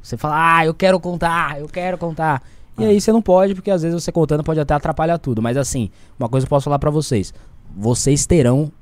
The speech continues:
Speaker 1: o melhor candidato à presidência da República da, dos outros nomes aí.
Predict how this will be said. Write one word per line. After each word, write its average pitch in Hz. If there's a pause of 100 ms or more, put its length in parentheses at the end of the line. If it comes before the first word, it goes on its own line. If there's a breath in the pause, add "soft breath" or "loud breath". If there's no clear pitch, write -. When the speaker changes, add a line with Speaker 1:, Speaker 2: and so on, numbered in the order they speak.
Speaker 1:
o 151
melhor 147
candidato 127
à 131
presidência 123
da 123
República 117 (340 soft breath)
da, 117
dos 110
outros 113
nomes 98
aí. 87